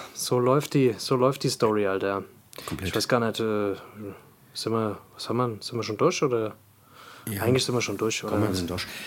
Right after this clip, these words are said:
Speaker 2: Ich, ich muss eh hier noch ein bisschen was
Speaker 1: Komm,
Speaker 2: schaffen.
Speaker 1: komm,
Speaker 2: Ich muss
Speaker 1: komm.
Speaker 2: wieder los. Du weißt, wie es
Speaker 1: Ja,
Speaker 2: ist.
Speaker 1: ja, klar.
Speaker 2: Weißt du, weißt du,
Speaker 1: Ja,
Speaker 2: die Pflicht
Speaker 1: klar.
Speaker 2: ruft. Die
Speaker 1: <laughs> Dennis
Speaker 2: Pflicht.
Speaker 1: muss los, Alter.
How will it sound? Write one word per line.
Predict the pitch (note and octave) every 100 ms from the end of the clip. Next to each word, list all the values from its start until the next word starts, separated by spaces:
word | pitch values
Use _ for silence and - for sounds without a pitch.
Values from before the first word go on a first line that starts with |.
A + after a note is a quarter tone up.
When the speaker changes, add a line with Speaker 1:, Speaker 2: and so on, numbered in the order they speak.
| -
Speaker 2:
Ich, | G#2 -
ich | B2+
muss | B2 A#2+
eh | B2
hier | B2 A2+
noch |
ein | A2
bisschen | A2 G#2+
was | A2+
Speaker 1:
Komm, |
Speaker 2:
schaffen. | A2 A2
Speaker 1:
komm, |
Speaker 2:
Ich | A2
muss | B2+
Speaker 1:
komm. | A2
Speaker 2:
wieder | A2
los. | G#2 G#2+ B2+
Du | -
weißt, | G2+ G#2+ G#2+
wie |
es | A2
Speaker 1:
Ja, | A2+
Speaker 2:
ist. | G#2
Speaker 1:
ja, | G#2
klar. | G#2 G#2+ G2+
Speaker 2:
Weißt | -
du, | G2+
weißt | F#2+ G2
du, | G#2
Speaker 1:
Ja, | A2+ A2 F#2
Speaker 2:
die |
Pflicht | G2+ A#2+ G#2
Speaker 1:
klar. | A2+ B2
Speaker 2:
ruft. | -
Die | D#3+
Speaker 1:
<laughs> |
Dennis | F3+ D3 C#3+
Speaker 2:
Pflicht. | E3+ D3+
Speaker 1:
muss | C#3+
los, | C#3 D3 C3
Alter. | A#2